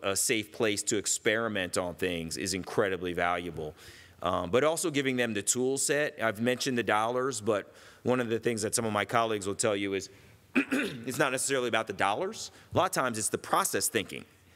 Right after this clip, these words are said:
How do I go back from this training that we've just had, the Ignite boot camp that I mentioned, or other stuff,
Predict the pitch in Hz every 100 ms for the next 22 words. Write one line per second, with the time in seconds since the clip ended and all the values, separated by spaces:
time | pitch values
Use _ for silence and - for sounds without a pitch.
0 | - _ 139 156 202 185 147 147 123 135
1 | - - 107 110 123 - 139 135 107 95
2 | 92 92 90 - 87 78 90 90 107 113
3 | 104 117 117 87 92 90 90 90 95 90
4 | - 156 123 - 92 87 -